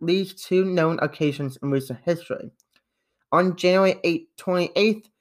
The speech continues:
nineteen eighty-six, the Challenger explosion claimed the lives of seven astronauts and stunned the nation. President Reagan's fifth State of the Union address had been scheduled for that same evening,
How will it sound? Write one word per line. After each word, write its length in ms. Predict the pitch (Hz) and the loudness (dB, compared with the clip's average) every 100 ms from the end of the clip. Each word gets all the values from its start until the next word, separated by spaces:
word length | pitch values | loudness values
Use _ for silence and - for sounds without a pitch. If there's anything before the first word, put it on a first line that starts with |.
| _ _ | _ _
nineteen 480 | 165 170 170 175 160 - | -4 -2 -2 -6 -2 0
eighty-six, 560 | 151 151 - 220 220 | 0 -2 -2 -2 -2
the 140 | - 160 | -8 -10
Challenger 500 | - 180 196 190 185 | -2 2 2 2 0
explosion 580 | 180 - 160 160 160 147 | 0 2 2 2 -2 -6
claimed 380 | - 170 175 - _ _ - | -4 -4 -4 -10 _ _ -4
the 80 | |
lives 360 | 151 156 160 156 | 2 4 2 0
of 100 | 147 | -8
seven 400 | - 160 170 - 156 | 0 2 2 2 0
astronauts 480 | 139 - 143 135 | 0 0 -2 0
and 120 | - 135 | -6 -8
stunned 380 | - 143 147 - | 0 0 0 -2
the 80 | 143 | -2
nation. 460 | 135 131 - - - _ - _ _ _ _ _ | 0 -2 -6 -18 -20 _ -20 _ _ _ _ _
President 460 | - 185 196 190 - | 4 4 4 -4 -4
Reagan's 580 | 151 165 190 190 185 - _ _ _ | 4 6 6 4 -2 -6 _ _ _
fifth 360 | 202 240 240 - | 4 4 2 -16
State 260 | - 196 | 0 2
of 40 | 190 | 2
the 100 | 180 | 0
Union 280 | 175 170 - | 0 -2 -2
address 480 | 156 151 147 139 - - _ _ _ | 0 2 2 -2 -4 -20 _ _ _
had 180 | - 160 | -2 0
been 140 | 156 | 0
scheduled 500 | 156 - 175 175 185 | -2 2 4 4 2
for 140 | 160 156 | -2 0
that 340 | 151 - - | 2 2 -4
same 400 | - 170 180 - - _ | -6 -4 -2 -6 -14 _
evening, 460 | 147 139 76 80 | -6 -6 -8 -12